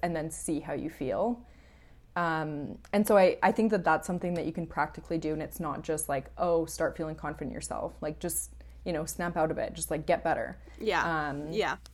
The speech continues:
Speaker 1: another thing can be, like, for me, I, I, especially working from home, I just, like, wear sweatpants all the time. So it's like, maybe it's, like, actually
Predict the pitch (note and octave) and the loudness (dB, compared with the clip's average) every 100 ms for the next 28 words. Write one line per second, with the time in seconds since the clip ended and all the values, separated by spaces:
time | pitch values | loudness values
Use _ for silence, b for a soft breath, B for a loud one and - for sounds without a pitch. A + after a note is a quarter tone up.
0 | - F#3+ F3+ F#3+ F#3+ F3+ F3+ E3 E3 E3 | -2 4 4 4 2 -2 -2 0 4 4
1 | D#3 D3 - F#3 F3 E3 D#3+ D3+ - - | 4 0 -2 -2 2 0 2 0 0 -2
2 | D#3+ D3+ D3 - E3+ - D#3+ F3 D3+ D3 | 0 2 0 -2 -4 -2 -2 0 -2 -4
3 | E3 D#3 D#3 D3+ C#3+ D3 - D#3 D#3+ D#3+ | -8 -8 -8 -6 -6 -6 -8 -6 -4 -4
4 | D3+ - D#3 C#3 D#3 - - D#3+ F3+ - | -6 -6 -8 -8 -6 -8 -8 -10 -8 -6
5 | E3 D#3 D#3+ D#3 D#3 D#3+ E3 D3 - D3+ | -2 -2 0 0 0 0 0 -4 -2 -4
6 | - E3 D#3 D3 D3+ | -4 0 0 0 -4